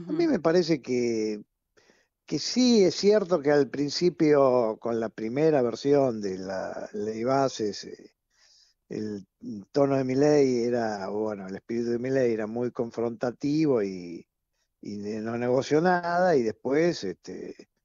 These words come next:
Speaker 1: fue
Speaker 2: Sí.
Speaker 1: ganando en pragmatismo, vamos a decirlo así. Y yo creo que, que, bueno, que me parece que si eso, si uno puede decir es una lección política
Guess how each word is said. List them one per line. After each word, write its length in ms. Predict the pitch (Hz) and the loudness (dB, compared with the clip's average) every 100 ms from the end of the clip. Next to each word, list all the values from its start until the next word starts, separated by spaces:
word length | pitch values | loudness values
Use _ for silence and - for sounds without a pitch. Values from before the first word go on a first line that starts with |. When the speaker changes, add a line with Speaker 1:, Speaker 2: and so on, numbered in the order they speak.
| _ _ _ | _ _ _
Speaker 1:
fue 220 | - 135 | -2 0
Speaker 2:
Sí. 20 | |
Speaker 1:
ganando 420 | 139 131 151 147 | 2 2 0 0
en 100 | 123 | -2
pragmatismo, 1000 | 110 117 113 117 117 139 143 135 101 98 | 0 -2 -2 -6 -6 -2 0 0 -2 -8
vamos 240 | 92 90 92 | -10 -10 -12
a 40 | |
decirlo 260 | 90 101 95 | -10 -8 -8
así. 320 | 90 92 92 | -8 -10 -10
Y 20 | |
yo 160 | 113 226 | -6 -4
creo 280 | 262 254 165 | 2 2 2
que, 320 | 104 92 - _ _ _ _ _ _ _ _ | 0 -6 -8 _ _ _ _ _ _ _ _
que, 200 | - 185 | -4 0
bueno, 420 | 233 320 233 165 | 4 4 4 4
que 120 | 151 | 2
me 80 | 214 | 2
parece 240 | 302 285 208 | 2 0 0
que 380 | 160 147 127 120 | 2 2 0 -4
si 220 | - 147 | -2 -2
eso, 280 | 175 139 - | 0 -2 -4
si 200 | - 120 | -8 -8
uno 220 | 143 120 | -6 -4
puede 160 | 123 123 | -4 -4
decir 360 | 110 123 120 | -4 -2 -2
es 160 | 113 - | -4 -8
una 360 | 110 107 104 101 | -10 -8 -8 -6
lección 680 | 98 98 - 127 131 120 104 | -8 -10 -6 -2 -2 -4 -8
política 800 | 107 127 143 135 104 95 85 | -6 -4 -6 -6 -10 -10 -12